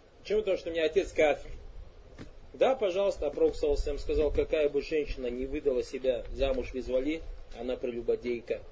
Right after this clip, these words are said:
Она прелюбодейка. Поэтому, видите, сейчас прелюбодеяние под именем чего? Валя варбаля, ва-, валя вальбара. Любовь и ненависть ради Аллаха. По-, под, под именем иман валь куфр. Под такими красивыми именами, скажем, под именем вера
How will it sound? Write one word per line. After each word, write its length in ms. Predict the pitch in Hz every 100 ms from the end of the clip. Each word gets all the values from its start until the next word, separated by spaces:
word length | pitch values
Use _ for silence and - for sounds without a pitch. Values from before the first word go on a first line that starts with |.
| - -
Она 200 | 120 147
прелюбодейка. 680 | 156 127 123 123 123 117 - - - - -
Поэтому, 260 | 117 113 160
видите, 240 | 262 160
сейчас 220 | - 143
прелюбодеяние 680 | - 143 143 135 170 226 220
под 180 | - 147
именем 320 | 190 180 147
чего? 160 | - 196
Валя 360 | 135 147 160
варбаля, 540 | 156 139 139 139 127 -
ва-, 200 | - 139
валя 280 | 135 143 170
вальбара. 460 | 160 139 143 147 - - - -
Любовь 380 | 120 135 165
и 40 | 139
ненависть 360 | 147 156 147
ради 180 | 143 131
Аллаха. 400 | 131 131 123 113 - - - -
По-, 120 | - 131
под, 440 | 143 135 131 143
под 160 | 143 135
именем 400 | 180 156 147 143
иман 360 | 143 143 175 156
валь 180 | 139
куфр. 400 | 131 214 - 151 - - - - - -
Под 160 | 131
такими 280 | - - 165
красивыми 640 | 147 160 - 254 262 220
именами, 340 | 185 170 170 156
скажем, 280 | - 147 131
под 180 | 147 151
именем 300 | 175 160 147 - - -
вера 440 | 131 196 233 214